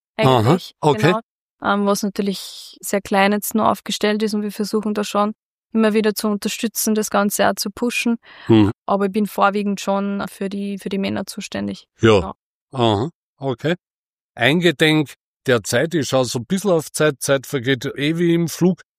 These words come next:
Speaker 2: Lass uns doch nur einen Ausflug in die Zukunft wagen, in deine persönliche Zukunft, ja. Ist es, gibt's das? Ist es, wird man heutzutage oder, na, nicht man, du, hast du eine Idee, hast du einen Plan, hast du einen Wunsch, willst du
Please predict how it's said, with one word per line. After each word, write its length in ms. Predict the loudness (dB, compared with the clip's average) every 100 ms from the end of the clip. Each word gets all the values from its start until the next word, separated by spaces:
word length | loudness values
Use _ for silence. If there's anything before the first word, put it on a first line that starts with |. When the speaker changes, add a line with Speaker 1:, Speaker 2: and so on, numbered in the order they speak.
| _ -4
Speaker 2:
Lass 180 | -2 0
uns 220 | -2 0
doch 340 | 0 0 -4 -18 _ _
nur 140 | -2 0
einen 120 | 0
Ausflug 540 | 0 -2 -2 -4 -2 0
in 120 | 0
die 120 | 0
Zukunft 840 | 2 0 2 0 0 -2 -8 -10 -8
wagen, 540 | -2 2 2 2 0
in 220 | 0 0 0
deine 280 | 2 2
persönliche 760 | 2 2 2 2 2 0 0 -2
Zukunft, 600 | -2 -2 -2 -4 -4 0
ja. 180 | 2 2 -2 _ _ _
Ist 480 | -4 -2 -2 -6
es, 600 | -4 0 2 2 0 -8 -12 _ _ _
gibt's 340 | -2 0 -2 -2
das? 340 | -2 -2 -6
Ist 300 | -4 -4 0
es, 380 | 0 0 -4 -6
wird 240 | -4 -2 -2
man 140 | 0
heutzutage 640 | 0 0 -2 0 0 2 0
oder, 180 | 0 0
na, 220 | 0 -2 _ _ _
nicht 360 | -6 -4 -4 0
man, 240 | 0 0 -4 _ _ 0
du, 260 | 2 2 0 _ -8
hast 300 | 0 0 2
du 140 | 0 0
eine 120 | -2
Idee, 420 | -2 -2 0 2
hast 220 | 0 0
du 60 | -2
einen 140 | -2 -2
Plan, 440 | 0 2 2 2
hast 220 | 0 0
du 40 | 0
einen 180 | 0 -2
Wunsch, 340 | -2 -4 -4
willst 320 | -4 -4 -4
du 160 | 0